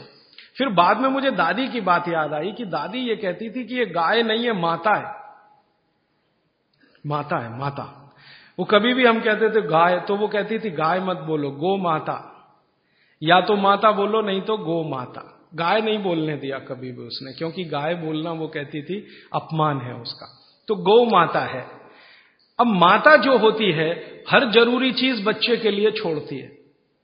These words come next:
ये आप सब जानते हैं। बच्चा उत्पन्न हुआ तो उसको सबसे ज्यादा जरूरी है दूध, तो माँ दूध छोड़ना शुरू कर देती है। बच्चे होने के पहले तक नहीं है, वो बच्चा होने के बाद ही है।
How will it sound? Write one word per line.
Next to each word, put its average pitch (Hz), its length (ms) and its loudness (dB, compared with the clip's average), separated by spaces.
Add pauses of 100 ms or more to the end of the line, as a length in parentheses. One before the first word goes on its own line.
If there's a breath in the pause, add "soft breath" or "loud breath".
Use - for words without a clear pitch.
(920)
ये 151 60 0
आप 151 160 0
सब 143 240 -6
जानते 104 360 -16
हैं। - 80 -20 (840 loud breath)
बच्चा 180 300 6
उत्पन्न 220 420 2
हुआ 196 240 4
तो 208 160 -2
उसको 185 260 -4
सबसे 196 380 -2
ज्यादा 165 280 -2
जरूरी 160 460 0
है 139 200 -4
दूध, 180 240 -2 (440 loud breath)
तो 180 80 -6
माँ 175 280 0
दूध 196 260 -4
छोड़ना 175 380 -4
शुरू 226 260 -6
कर 156 140 -8
देती 127 380 -14
है। 123 160 -20
बच्चे 160 280 -6
होने 180 260 -4
के 175 120 -8
पहले 165 340 -6
तक 160 200 -8
नहीं 180 260 -6
है, 147 80 -8
वो 147 180 -10
बच्चा 151 280 -6
होने 156 240 -6
के 160 120 -12
बाद 135 300 -6
ही 127 80 -12
है। - 320 -18